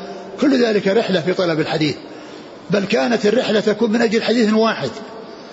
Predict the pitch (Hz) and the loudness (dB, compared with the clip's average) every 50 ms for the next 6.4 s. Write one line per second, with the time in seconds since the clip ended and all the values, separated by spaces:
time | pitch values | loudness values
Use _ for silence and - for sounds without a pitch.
0 | - - - - - - - - - - - - 170 180 180 160 165 190 175 170 | -18 -20 -20 -20 -20 -18 -18 -18 -18 -10 -4 -2 -2 0 0 0 2 2 2 2
1 | 160 151 139 185 185 165 165 156 156 156 147 147 143 160 170 175 165 147 160 147 | 2 2 2 0 2 2 0 0 0 0 -2 -2 0 0 2 2 0 0 0 0
2 | 151 151 151 147 147 147 170 170 147 - - - - - - - - - - - | 0 2 2 2 2 0 0 0 -2 -6 -10 -16 -18 -18 -18 -18 -18 -18 -16 -14
3 | - - - - - - 139 127 131 135 131 - 160 156 165 147 160 156 143 160 | -12 -12 -12 -12 -6 -2 0 0 2 2 0 0 0 0 0 2 0 2 2 2
4 | 156 160 - - - - 175 170 160 - 175 160 147 156 143 147 147 180 180 175 | 0 0 -2 -8 -10 -6 -2 -2 0 0 0 0 0 0 0 0 0 0 0 0
5 | 160 156 185 - - - - - - - - - - 151 139 160 160 156 170 175 | 0 0 -2 -2 -6 -14 -16 -16 -16 -16 -10 -4 -2 0 0 2 2 0 0 0
6 | - 185 170 151 165 175 202 | 0 0 2 2 4 2 2